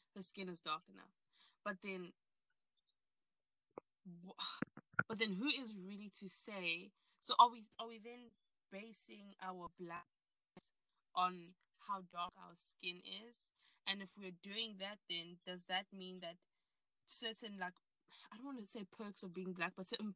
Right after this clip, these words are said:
perks or whatever, um, of being black, are you, are then, are they then excluded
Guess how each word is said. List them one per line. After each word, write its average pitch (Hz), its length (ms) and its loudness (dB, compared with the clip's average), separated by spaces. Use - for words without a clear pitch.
perks 196 500 0
or 185 100 -2
whatever, 170 560 0
um, 170 400 8
of 185 120 0
being 202 380 -6
black, 180 320 10
are 185 140 -2
you, 185 280 -8
are 196 100 10
then, 214 260 -8
are 196 120 2
they 190 420 -6
then 185 280 -4
excluded 202 720 4